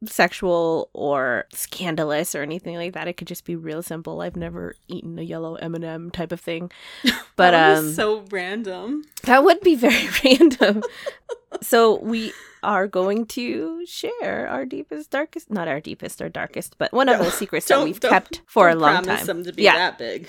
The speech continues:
Speaker 2: <laughs>
Speaker 1: Not deepest and darkest. Just the secret that we haven't shared with each other yet.
Speaker 2: Yeah. Or
Speaker 1: So.
Speaker 2: the whole podcast.
Speaker 1: Or the whole podcast. <laughs> Yeah. I am nervous about mine.
Speaker 2: I know, right? This is shockingly more nerve-wracking than I thought it would be.
Speaker 1: Yeah. Mine's embarrassing,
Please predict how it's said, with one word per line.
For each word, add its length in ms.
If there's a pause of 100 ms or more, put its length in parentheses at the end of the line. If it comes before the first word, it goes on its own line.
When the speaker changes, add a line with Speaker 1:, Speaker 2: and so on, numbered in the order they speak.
(140)
Speaker 2:
<laughs> 160
Speaker 1:
Not 280
deepest 360 (120)
and 100
darkest. 380 (280)
Just 220
the 100
secret 340
that 120
we 120
haven't 500
shared 320
with 260
each 220
other 160
yet. 220 (260)
Speaker 2:
Yeah. 200 (420)
Or 240
Speaker 1:
So. 100
Speaker 2:
the 80
whole 220
podcast. 640
Speaker 1:
Or 160
the 100
whole 240
podcast. 920 (800)
<laughs> 80 (680)
Yeah. 560 (280)
I 80
am 200
nervous 320
about 240
mine. 340
Speaker 2:
I 520
know, 80
right? 360
This 160
is 580
shockingly 640
more 280
nerve-wracking 580
than 120
I 120
thought 240
it 100
would 160
be. 380
Speaker 1:
Yeah. 360
Mine's 240
embarrassing, 680